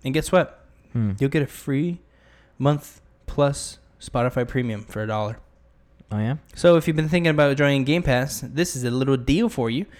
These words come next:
Speaker 1: You jump on, you pay the extra, and you also get Spotify Premium, which is dope.
Speaker 2: Yeah.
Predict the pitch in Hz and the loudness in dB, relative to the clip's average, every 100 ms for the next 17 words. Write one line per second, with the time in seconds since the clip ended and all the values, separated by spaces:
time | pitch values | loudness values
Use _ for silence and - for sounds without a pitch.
0 | - - 135 156 160 131 139 202 143 127 | -12 -4 0 2 4 2 2 -2 -2 0
1 | 156 147 139 147 - 135 120 127 131 147 | 4 4 4 2 2 0 0 0 -2 -2
2 | 175 139 135 - 127 131 139 139 196 117 | -4 -2 -4 -2 -2 0 -2 -2 -2 -2
3 | 110 - _ _ _ - - - - - | -6 -14 _ _ _ -20 -20 -20 -20 -20
4 | - - 185 208 240 202 - - _ - | -16 -4 -2 -2 -2 -2 -6 -20 _ -6
5 | 95 | -2